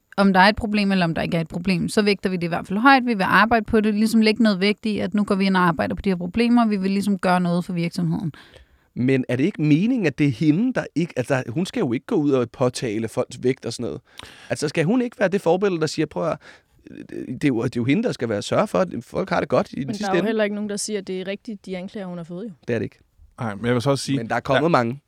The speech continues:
Speaker 4: det er, der er kommet rigtig mange. Altså, min mistanke går også på, at det godt kunne være rigtigt, men, men I have no idea. Men jeg vil sige, det er også rigtig meget, men du spurgte jo, hvad, hvad hun skulle gøre ved de anklager.
Speaker 2: Mm.
Speaker 4: Og der er svaret jo,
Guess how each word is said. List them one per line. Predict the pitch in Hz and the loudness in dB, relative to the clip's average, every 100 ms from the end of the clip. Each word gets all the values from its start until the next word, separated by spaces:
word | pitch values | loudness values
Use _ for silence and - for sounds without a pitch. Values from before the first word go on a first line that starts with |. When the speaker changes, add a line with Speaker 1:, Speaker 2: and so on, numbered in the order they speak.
| _ | _
Speaker 4:
det | 156 | 2
er, | |
der | 120 | 2
er | 110 | 2
kommet | 123 | 2
rigtig | 113 110 | 2 0
mange. | 107 90 95 | -4 -4 -10
Altså, | 92 104 98 | -8 -6 -4
min | 113 120 | -2 -2
mistanke | 120 110 110 107 | -2 -4 -4 -4
går | 98 101 | -4 -4
også | 107 | -4
på, | 107 | -10
at | - | -10
det | |
godt | - 104 | -8 -8
kunne | - 98 | -8 -8
være | |
rigtigt, | 92 - - | -10 -12 -6
men, | 110 101 - - - - | -4 -4 -10 -20 -18 -2
men | 120 107 - - _ - | 0 0 -4 -18 _ -6
I | |
have | 113 110 | -4 -2
no | 104 101 | -2 -2
idea. | 92 95 92 - _ _ - | -4 -6 -10 -12 _ _ -4
Men | 120 | 0
jeg | 117 | 0
vil | 107 | 0
sige, | 117 | -6
det | 110 107 | -2 0
er | 110 | 4
også | 123 127 | 2 0
rigtig | 117 | -2
meget, | 117 110 | -2 0
men | 107 | 0
du | 110 | -2
spurgte | - 127 135 139 | -2 0 2 2
jo, | |
hvad, | 110 104 | -2 -2
hvad | 113 113 113 | -2 -4 -4
hun | 107 127 | -4 -2
skulle | 131 104 | -4 -2
gøre | 110 104 95 - | -2 -4 -8 -16
ved | 131 101 123 139 131 _ - | -12 0 0 0 -4 _ -6
de | 110 | -4
anklager. | 101 104 113 120 110 | -4 -4 0 0 0
Speaker 2:
Mm. | 107 - _ - | -2 -8 _ -8
Speaker 4:
Og | 107 | 2
der | 127 | 4
er | 120 117 | 4 2
svaret | 120 110 | 2 2
jo, | 104 101 | 2 -4